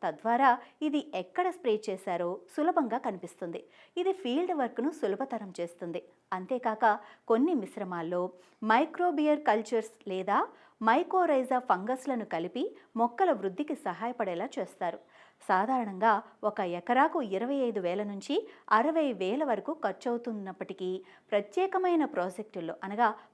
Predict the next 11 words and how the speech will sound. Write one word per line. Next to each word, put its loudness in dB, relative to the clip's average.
పర్వత 0
ప్రాంతాలు, -2
అధిక 4
తేడాలు 0
ఉన్న -4
నేలలు, -4
అధిక 2
జలశోషణ 0
గల 0
ప్రాంతాలకు -4
ఖర్చు 0